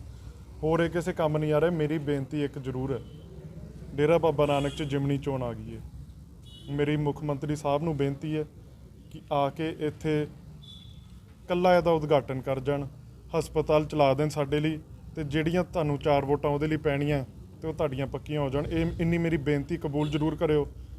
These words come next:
ਆ ਕੇ ਇਹਦਾ ਇੱਕ ਵਾਰੀ ਉਦਘਾਟਨ ਕਰ ਜਾਓ। ਸਾਡੀਆਂ ਵੋਟਾਂ ਘ-, ਘਟਣ ਨਾ ਘਟਣ, ਸਾਨੂੰ ਉਹਦਾ ਕੋਈ ਪਰਵਾਹ ਨਹੀਂ, ਪਰ ਲੋਕਾਂ ਨੂੰ ਜਿਹੜੀ ਸਹੂਲਤ ਮਿਲਣੀ ਚਾਹੀਦੀ ਹੈ, ਕਿਉਂਕਿ ਜਿਹੜਾ ਪਹਿਲਾਂ ਵੀ ਹਸਪਤਾਲ ਚੱਲ ਰਿਹਾ, ਅਜੇ ਦੋ ਹਜ਼ਾਰ ਬਾਈ ਤੱਕ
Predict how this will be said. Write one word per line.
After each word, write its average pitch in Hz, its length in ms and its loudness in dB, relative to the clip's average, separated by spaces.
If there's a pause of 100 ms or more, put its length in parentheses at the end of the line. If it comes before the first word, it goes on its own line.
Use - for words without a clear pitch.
(100)
ਆ 151 140 8
ਕੇ 170 140 2
ਇਹਦਾ 165 180 4
ਇੱਕ 160 160 0
ਵਾਰੀ 156 160 2
ਉਦਘਾਟਨ 147 440 2
ਕਰ 127 180 0
ਜਾਓ। 110 140 -10 (260)
ਸਾਡੀਆਂ 160 360 2
ਵੋਟਾਂ 151 320 2
ਘ-, - 120 -12 (140)
ਘਟਣ 147 340 0 (260)
ਨਾ 143 240 4
ਘਟਣ, 147 320 -2 (280)
ਸਾਨੂੰ 151 280 2
ਉਹਦਾ 156 140 6
ਕੋਈ 156 220 2
ਪਰਵਾਹ 147 320 4
ਨਹੀਂ, 160 120 -2
ਪਰ 156 140 -2
ਲੋਕਾਂ 143 320 2
ਨੂੰ 156 100 -2
ਜਿਹੜੀ 147 200 0
ਸਹੂਲਤ 143 300 -6
ਮਿਲਣੀ 131 280 -4
ਚਾਹੀਦੀ 139 360 -4
ਹੈ, 147 60 0 (460)
ਕਿਉਂਕਿ 165 260 0
ਜਿਹੜਾ 170 420 6 (920)
ਪਹਿਲਾਂ 185 220 4
ਵੀ 202 100 6
ਹਸਪਤਾਲ 147 400 2
ਚੱਲ 131 220 -2
ਰਿਹਾ, 113 180 -6 (800)
ਅਜੇ 156 260 2
ਦੋ 143 220 2
ਹਜ਼ਾਰ 156 240 4
ਬਾਈ 135 300 2
ਤੱਕ 135 200 -2